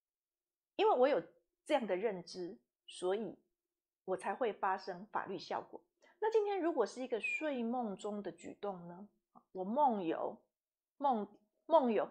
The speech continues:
那梦游的时候我是什么都没有意识的，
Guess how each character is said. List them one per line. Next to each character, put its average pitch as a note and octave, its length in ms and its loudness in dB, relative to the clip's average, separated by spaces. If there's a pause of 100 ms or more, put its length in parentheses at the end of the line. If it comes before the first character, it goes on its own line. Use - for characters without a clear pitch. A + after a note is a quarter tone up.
(160)
那 F4+ 100 8
梦 F4+ 300 6
游 F#3 140 4
的 G3 100 -2
时 G3 160 -4
候 B3+ 80 2
我 F3+ 140 0
是 A3+ 240 -6
什 - 200 -4
么 D#3 120 -4
都 G3+ 440 2 (220)
没 F#3+ 100 -4
有 G3 120 -2
意 G3+ 160 -6
识 F3 300 -8
的， - 140 -14